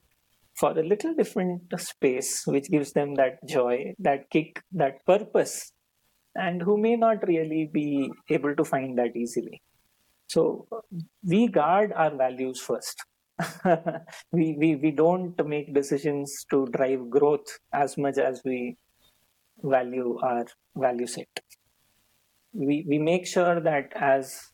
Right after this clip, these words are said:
an organization, we are always doing the right thing. That's, that's not easy.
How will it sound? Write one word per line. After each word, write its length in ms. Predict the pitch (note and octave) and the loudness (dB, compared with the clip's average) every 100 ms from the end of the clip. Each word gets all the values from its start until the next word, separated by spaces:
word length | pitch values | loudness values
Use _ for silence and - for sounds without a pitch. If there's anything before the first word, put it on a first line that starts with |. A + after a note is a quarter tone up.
| - | -8
an 180 | - C3 | -4 2
organization, 1080 | B2+ C3+ D3 D3+ D#3 D#3 D#3 - F#3+ G3 - _ | 2 2 -2 -2 -2 0 -2 -2 -4 -6 -12 _
we 180 | C#3 C3+ | 0 2
are 80 | C3+ | 4
always 420 | C3+ C3+ D3 C#3+ | 2 2 -2 0
doing 300 | C#3 C3 B2 | 0 0 0
the 100 | B2+ | 0
right 240 | B2 A#2+ - | 0 -2 -6
thing. 300 | C#3+ C#3 G3 - _ _ _ _ _ _ _ _ _ - C#3 G3 _ _ - | -6 -4 -6 -10 _ _ _ _ _ _ _ _ _ -16 -12 -14 _ _ -2
That's, 300 | C#3+ - - | -2 -2 -4
that's 320 | E3 C3 - | 0 0 0
not 220 | C#3 B2 | -2 0
easy. 360 | B2+ A#2+ C#3+ | -4 -2 -2